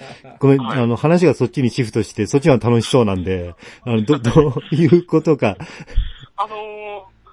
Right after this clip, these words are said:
Speaker 2: 飛び込みで、
Speaker 1: はあ。
Speaker 2: あの、割と、あの、昆虫とか持ってっても、フランクに料理してくれるようなお店ではありま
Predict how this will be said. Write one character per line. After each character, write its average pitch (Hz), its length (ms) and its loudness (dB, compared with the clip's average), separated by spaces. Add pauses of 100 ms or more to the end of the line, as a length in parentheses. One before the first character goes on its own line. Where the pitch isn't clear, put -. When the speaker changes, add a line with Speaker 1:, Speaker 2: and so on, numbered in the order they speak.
(580)
Speaker 2:
飛 285 140 -16
び 302 100 -20
込 311 120 -14
み 294 120 -18
で、 285 80 -20 (520)
Speaker 1:
は 85 360 -2
あ。 165 80 -10
Speaker 2:
あ - 20 -20
の、 139 200 -20
割 196 180 -12
と、 175 220 -16 (300)
あ 165 100 -10
の、 147 140 -20
昆 233 240 -20
虫 220 200 -6
と 247 100 -20
か 170 120 -14
持 135 100 -20
っ 143 60 -20
て 131 100 -16
っ 117 40 -16
て 110 120 -20
も、 107 300 -20
フ - 120 -20
ラ 180 80 -14
ン 175 80 -20
ク 123 120 -20
に 110 80 -20
料 107 160 -20
理 101 80 -10
し - 80 -4
て - 80 -16
く 92 100 -20
れ 90 80 -20
る 92 80 -20
よ 120 80 -20
う 165 40 -20
な 233 60 -16
お 147 40 -20
店 107 240 -18
で 92 80 -16
は 78 80 -14
あ - 20 -20
り - 80 -20
ま - 60 -20